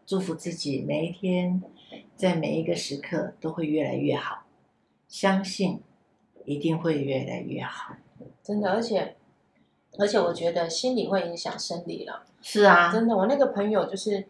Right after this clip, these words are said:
Speaker 2: 因为长期处在这样的情绪嘛。
Speaker 1: 对。
Speaker 2: 所以他后来身体的病痛也越来越多。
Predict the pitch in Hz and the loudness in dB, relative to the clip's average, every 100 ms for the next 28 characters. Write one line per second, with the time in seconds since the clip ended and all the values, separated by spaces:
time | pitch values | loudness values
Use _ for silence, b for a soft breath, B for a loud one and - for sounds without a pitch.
0 | _ - 247 233 175 175 190 180 165 147 | _ -4 -2 0 -2 -2 -4 -6 -6 -8
1 | - 160 147 196 180 196 170 151 - 139 | -8 -8 0 0 2 0 0 -4 -6 -8
2 | - - 160 - - - 165 135 - - | -10 -8 -8 -8 -4 2 2 2 -6 -14
3 | _ - 247 285 208 - 220 233 240 196 | _ 4 6 8 6 2 0 2 4 4
4 | - - - - _ _ - - - - | 2 -4 -12 -20 _ _ -18 -18 -20 -20
5 | - - _ _ - - 247 233 160 160 | -20 -20 _ _ -10 0 2 4 2 0
6 | 208 170 202 156 165 151 - 143 - - | 0 0 -2 -4 -4 -4 -4 -6 -8 -10